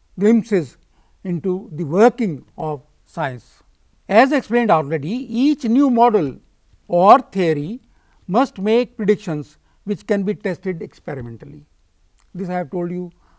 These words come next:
earlier also, that each theory, new theory or new model must have, must make predictions which can be checked experimentally. And if those predictions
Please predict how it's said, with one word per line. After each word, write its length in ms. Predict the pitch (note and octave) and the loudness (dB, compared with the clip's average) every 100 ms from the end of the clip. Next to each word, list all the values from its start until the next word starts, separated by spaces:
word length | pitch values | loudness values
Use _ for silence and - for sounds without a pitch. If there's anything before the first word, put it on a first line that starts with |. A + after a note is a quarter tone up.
| _ | _
earlier 320 | E3 D#3 D#3+ | -8 -6 -4
also, 420 | D#3+ E3 - - - _ _ _ | -2 -2 -6 -16 -18 _ _ _
that 180 | F3 D3 | -14 -6
each 280 | G#3+ C4+ - | -2 -2 -2
theory, 480 | - G3+ F#3+ B2+ - _ _ - | -2 2 2 0 -14 _ _ -6
new 180 | F#3 F#3 | -4 -4
theory 400 | E3 D#3+ C#3+ - | -4 -4 -6 -10
or 100 | D3+ | -8
new 180 | E3 G3+ | -6 -2
model 380 | F#3+ F#3+ C#3+ - _ _ _ _ - | -2 -2 -4 -8 _ _ _ _ -4
must 320 | G3+ C#4 - | 0 0 0
have, 200 | G3 G3 - _ - | -4 -4 -8 _ -4
must 260 | A#3+ B3 | -2 -2
make 240 | G#3 A3 - | 0 0 0
predictions 600 | F#3+ F#3 - C#3+ C3 _ _ _ _ _ _ - | -2 -4 -4 -12 -12 _ _ _ _ _ _ -8
which 240 | G#3 - | -6 -6
can 200 | G3 F3 | -6 -6
be 140 | E3 G#3 - | -6 -8 -4
checked 320 | A3+ F#3+ C#3 D3+ _ _ | -2 -2 -6 -18 _ _
experimentally. 800 | - D3 - C#3+ B2 A#2 - B2+ - _ _ - | -14 -12 -10 -10 -10 -14 -16 -18 -20 _ _ -8
And 120 | F#3 | -4
if 180 | F3+ C3 | -4 2
those 280 | G3+ C4 | 6 6
predictions 680 | A#3 A#3+ A#3 - A3+ A3 _ | 4 -4 -4 -6 -6 -6 _